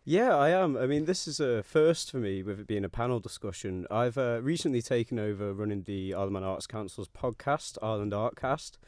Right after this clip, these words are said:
So I'm really excited to do the live panel discussion because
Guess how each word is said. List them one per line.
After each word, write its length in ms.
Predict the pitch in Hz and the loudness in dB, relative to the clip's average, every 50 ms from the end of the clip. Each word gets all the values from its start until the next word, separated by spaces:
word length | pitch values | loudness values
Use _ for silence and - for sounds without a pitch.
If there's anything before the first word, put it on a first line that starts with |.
| - - - - - _ - | -20 -20 -20 -20 -20 _ -10
So 280 | - - 143 120 120 | -4 0 2 2 4
I'm 120 | 127 131 135 | 4 4 4
really 240 | 156 175 175 160 143 | 4 4 4 2 0
excited 580 | 120 - - 147 127 127 120 - - 120 104 | -2 -2 0 2 2 2 2 0 -2 -4 -4
to 100 | - - | -4 -2
do 160 | 110 113 110 | 0 0 0
the 100 | 101 110 | 0 0
live 420 | 104 107 117 117 117 110 104 98 - | 0 2 2 2 0 -2 -4 -4 -4
panel 260 | - 120 120 117 127 | -4 -2 -2 -2 -2
discussion 600 | 113 117 113 - - 127 101 - - 113 101 98 | -2 -4 -4 -4 -4 -6 -4 -4 -4 -6 -6 -6
because 500 | 95 95 - 120 110 101 95 87 - | -6 -6 -4 -4 -4 -4 -4 -6 -8